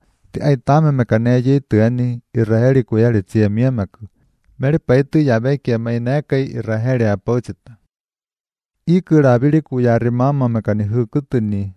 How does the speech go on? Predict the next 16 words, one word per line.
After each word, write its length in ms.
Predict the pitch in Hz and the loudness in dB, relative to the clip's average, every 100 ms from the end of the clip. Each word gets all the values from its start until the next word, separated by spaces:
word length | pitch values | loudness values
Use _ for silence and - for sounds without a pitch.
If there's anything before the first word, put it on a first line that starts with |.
| _ | _
me 100 | 110 | -6
maka 340 | 107 123 127 - | 0 0 0 -4
utuari 640 | 123 104 131 147 131 117 110 | -6 -4 0 2 2 0 0
yemeku 480 | 147 131 - 110 104 | -2 -2 -2 -2 -2
me 100 | 104 | -2
mukama 540 | 101 98 104 113 110 | -4 -4 -2 0 0
makai. 460 | 104 92 87 - 92 _ _ _ _ _ _ _ | 0 -2 -6 -12 -18 _ _ _ _ _ _ _
Yatsubehani 1000 | 113 117 - 120 113 101 110 143 147 123 104 | -2 -2 0 -2 -2 -2 0 0 2 0 -2
kakumuni 720 | - 110 - 107 117 147 127 | -6 -6 -6 -6 -2 -2 -2
nu 160 | 117 - | -2 -2
aya. 400 | 131 107 90 90 _ _ _ _ _ - | 0 0 -2 -10 _ _ _ _ _ -6
Muku 320 | 131 156 139 | -2 0 0
machi 400 | 123 135 151 135 | 0 0 0 -4
pukutukai 800 | 117 117 123 120 151 135 - 104 | -2 0 0 -2 -4 -4 -2 -2
me 120 | 107 | 0
arrakame 760 | 107 107 120 113 143 143 107 95 | 0 0 0 0 0 0 -2 -4